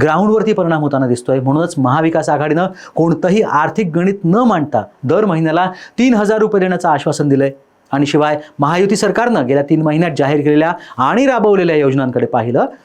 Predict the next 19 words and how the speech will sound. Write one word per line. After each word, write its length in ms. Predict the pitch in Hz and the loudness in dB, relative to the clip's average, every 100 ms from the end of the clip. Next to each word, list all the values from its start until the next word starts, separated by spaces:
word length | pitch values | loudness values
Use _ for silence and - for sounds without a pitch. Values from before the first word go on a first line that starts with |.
| _ | _
तर 160 | 185 269 | 0 0
जनतेला 440 | 214 190 147 120 107 | 0 0 0 0 0
या 160 | 147 156 | 0 0
योजनांचा 520 | 151 151 165 151 143 | 0 0 -2 -2 -2
प्रत्यक्ष 460 | 160 151 - 170 170 | -2 -2 -2 -2 0
लाभ 280 | 147 135 131 | 0 0 0
मिळवून 380 | 127 147 220 | 2 2 4
देण्याकडेच 520 | 208 208 185 180 190 - - - | 2 0 0 -2 -2 -6 -18 -4
सरकारचा 440 | 175 165 156 143 | -4 0 0 -2
कल 220 | 131 180 | -2 0
होता. 240 | 190 185 185 - _ _ _ _ | 0 0 -4 -8 _ _ _ _
या 120 | 147 | 0
योजना 360 | 151 151 180 208 208 - | 2 2 0 -2 -4 -6
फक्त 220 | 165 165 202 | -6 -2 -2
कागदावरच 560 | 185 156 165 160 165 | 0 0 0 0 -2
ठेवल्या 180 | 147 143 | -2 0
नाहीत, 280 | 139 135 214 220 - | 0 0 -2 -4 -4
हे 100 | 160 | 0
महत्त्वाचं. 520 | 196 170 165 156 170 | 2 2 0 -2 -2